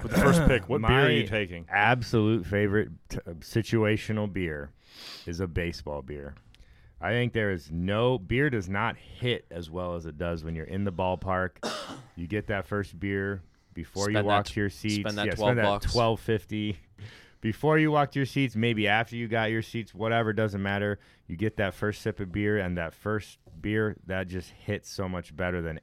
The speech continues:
Speaker 2: any other beer that you'll ever drink in your life. I don't know why, uh, but it's true. So, yeah, baseball beers.
Speaker 3: It's, oh, it's true.
Speaker 1: It's a quality
Speaker 3: It's
Speaker 1: choice.
Speaker 3: the, the, uh, the famous Kurt Angle line.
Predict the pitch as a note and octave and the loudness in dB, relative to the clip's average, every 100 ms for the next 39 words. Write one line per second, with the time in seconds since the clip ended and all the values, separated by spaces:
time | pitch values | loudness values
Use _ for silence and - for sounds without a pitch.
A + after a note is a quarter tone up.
0 | - B2 C3 B2 A2 G#2 E2+ F#2+ E2 D#2+ | -6 0 2 4 2 0 0 -4 -4 -8
1 | D#2+ D2+ E2 D#2+ D#2+ E2 D#2 D2 C#2 C2+ | -10 -10 -8 -6 -6 -6 -8 -10 -12 -16
2 | - - E2+ G#2+ G#2+ A#2+ A2+ F#2 F2 F2 | -20 -14 -8 -2 0 0 2 2 0 -4
3 | - - - _ _ F#2 F2+ F2 E2+ D2+ | -10 -20 -20 _ _ -2 0 2 0 0
4 | G2 G2 - - C#2+ C2+ - - - - | 0 0 -2 -6 -10 -10 -16 -16 -18 -8
5 | E2 E2 D#2 E2+ A2 E2+ F#2+ G#2+ - F2 | -6 -6 -6 -2 -2 0 0 -2 0 -4
6 | C#2+ C2+ - - - G2+ G#2 - - A2 | -4 -10 -14 -20 -12 -8 -6 -6 2 4
7 | A2 A2+ - C3 A2 D2+ - - G2 A2 | 6 2 -2 0 0 -2 -8 -18 -8 -4
8 | G2+ F#2 G#2 D#2 - F2 F2+ E2 - F2+ | -2 -4 -4 -6 -6 -4 -2 -2 -2 -4
9 | E2+ D#2+ D#2 F2+ - - F2+ - F#2+ F2 | -2 -2 -4 -8 -14 -16 -14 -6 -4 -4
10 | - F#2 F2+ F2 E2+ E2 | -4 -2 -2 -6 -10 -10